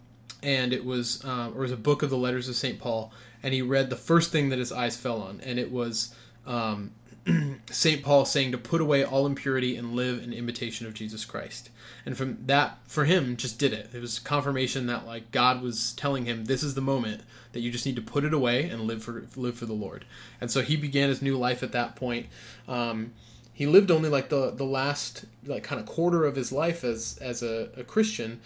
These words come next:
and he was baptized, he became a priest, then a bishop, and a very famous writer, um, founded a, a religious order,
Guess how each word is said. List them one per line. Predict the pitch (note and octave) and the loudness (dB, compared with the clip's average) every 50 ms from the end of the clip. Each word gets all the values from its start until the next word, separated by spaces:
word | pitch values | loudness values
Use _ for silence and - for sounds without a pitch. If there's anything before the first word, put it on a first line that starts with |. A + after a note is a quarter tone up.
| - - - - - - - | -20 -20 -20 -20 -20 -10 -6
and | B2+ B2 B2 A#2+ A#2 | -2 0 0 0 0
he | A#2+ B2 | -2 -4
was | A2+ | -2
baptized, | A2+ C3+ C#3 D3+ E3+ - D#3+ D3 D3+ D3+ D3 | 0 0 0 0 0 0 -2 0 0 0 -2
he | C3 | -4
became | A#2 A2+ - B2+ A#2 | -10 -6 -6 -6 -6
a | F#2+ | -6
priest, | - - E3+ F3+ F#3 F3 - - | -4 -2 0 0 0 -2 -4 -4
then | C3 B2 | -4 -4
a | B2 | -2
bishop, | B2 D3+ D#3+ E3 - D#3+ D#3 D3+ - | 0 0 0 0 2 2 0 0 0
and | B2 A2+ | -4 -6
a | A2+ | -4
very | A#2+ B2+ C3 C3+ B2+ | -2 -2 0 0 -2
famous | B2 - C3+ C3 B2 B2 A#2+ - | -2 -4 -4 -2 -2 -4 -4 -4
writer, | C3 B2+ B2 B2 B2+ B2+ B2 A#2+ - - - - - - - - - - - - | -2 -2 0 0 0 -2 -2 -4 -6 -14 -20 -20 -20 -20 -20 -20 -20 -18 -8 -4
um, | B2+ A#2+ A#2 A2+ A2 | -4 -2 -2 -4 -6
founded | - - C3 B2+ B2 C3 B2+ B2 | -4 -4 -2 -2 0 -2 0 0
a, | A#2+ G#2 F#2+ - C3 | -2 -2 -2 -4 -4
a | C3 B2 A2+ | -4 -4 -4
religious | B2 B2+ C3 B2+ C3+ C3 B2 C3 B2+ - D3 | -4 -4 -2 -2 -2 -2 -2 -2 -4 -2 0
order, | C#3 C#3 C3+ C#3 C3+ C3+ C3 C3 | 0 0 2 2 2 2 0 -2